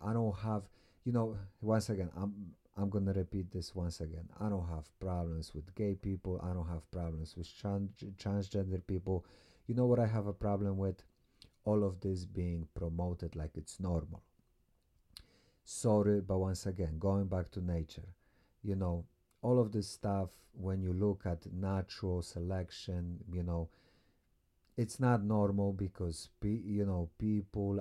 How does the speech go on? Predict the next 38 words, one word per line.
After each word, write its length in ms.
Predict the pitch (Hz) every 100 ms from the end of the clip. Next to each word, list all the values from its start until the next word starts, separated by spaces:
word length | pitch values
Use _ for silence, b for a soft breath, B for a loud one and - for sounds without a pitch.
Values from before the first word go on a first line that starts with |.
| 95
animals 640 | 95 98 95 92 92 90
are 160 | 85 80
made 340 | 85 90 85 -
to 80 |
copulate, 920 | 78 98 104 101 107 101 98 98 92 -
make 340 | 90 85 85 -
babies, 560 | 104 98 101 95 90
make 300 | 92 87 85 - -
offsprings. 800 | 101 - - 104 101 98 - - b b b
And 480 | 120 123 123 131 123
from 280 | - 123 120
that 260 | 190 196 -
concept, 720 | 110 95 - 92 90 - 190
yeah, 300 | 180 226 254 117
it's 220 | 113 107
not 280 | 156 139 101
normal 480 | 107 107 101 104 113
and 220 | 107 104
should 340 | - - 113
not 260 | 107 101 92
be 100 | 101
pushed 420 | 92 135 139 - -
as 220 | 92 87
normal, 500 | 90 90 85 92 101
and 240 | 95 95
it 80 | 98
should 220 | - 101
not 200 | 92 87
be 100 | 90
pushed 340 | 82 82 80 -
as 240 | 82 -
standard 560 | - - 78 82 80 80
of 100 | 87
society, 680 | - - - 78 76 - 90
because 480 | 101 98 85 82 - B B B B B B
if, 200 | 117 110
let's 220 | 117 104
say, 600 | - 113 101 92 87 85